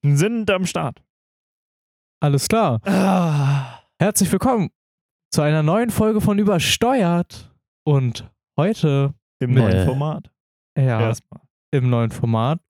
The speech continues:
Speaker 2: und mit einer ganz besonderen Folge oder mit einem ersten besonderen Thema, nämlich zum Thema Verschwörungserzählung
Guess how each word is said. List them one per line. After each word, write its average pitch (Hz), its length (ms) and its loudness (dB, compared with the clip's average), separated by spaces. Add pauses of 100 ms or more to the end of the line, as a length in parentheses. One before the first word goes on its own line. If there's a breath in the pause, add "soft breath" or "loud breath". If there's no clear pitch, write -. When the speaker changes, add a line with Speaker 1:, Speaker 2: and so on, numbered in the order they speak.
Speaker 2:
und 139 320 -2
mit 123 120 0
einer 117 420 0
ganz 120 300 -4
besonderen 127 880 0
Folge 139 480 0
oder 127 200 -2
mit 113 240 -4
einem 117 280 -2
ersten 123 400 -4
besonderen 120 420 0
Thema, 135 480 -2 (440 soft breath)
nämlich 135 320 0
zum 127 240 -4
Thema 127 540 0
Verschwörungserzählung 143 2250 -2